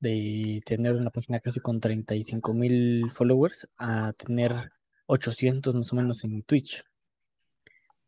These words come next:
Pero, pues, todo cambio siempre es por bien. Y realmente ahorita en Twitch, sé, quizás somos poquitos los que luego estamos, pero realmente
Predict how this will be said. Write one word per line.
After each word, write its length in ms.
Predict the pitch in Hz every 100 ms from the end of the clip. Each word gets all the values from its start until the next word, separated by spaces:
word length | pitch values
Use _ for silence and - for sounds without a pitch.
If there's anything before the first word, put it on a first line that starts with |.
| _ _ -
Pero, 300 | 143 131 120
pues, 540 | 127 113 - - 180 - _ _ _ _ _
todo 220 | 139 127
cambio 280 | - 127 156
siempre 320 | 131 117 113
es 80 | 113
por 240 | - 104
bien. 220 | 113 117 - _ _ _ _ _ _ _ _ -
Y 140 | 117
realmente 420 | 113 117 117 113
ahorita 240 | 113 113 113
en 120 | 110
Twitch, 520 | 135 165 - - - _ _ _ - _ _ _
sé, 320 | - - 117
quizás 240 | - 120 120
somos 220 | 127 127
poquitos 480 | 117 - 139 139 131
los 120 | 120
que 100 | -
luego 160 | 120 120
estamos, 360 | - 123 185
pero 220 | - 123 113
realmente 1080 | 117 120 123 120 123 120 117 113 113 -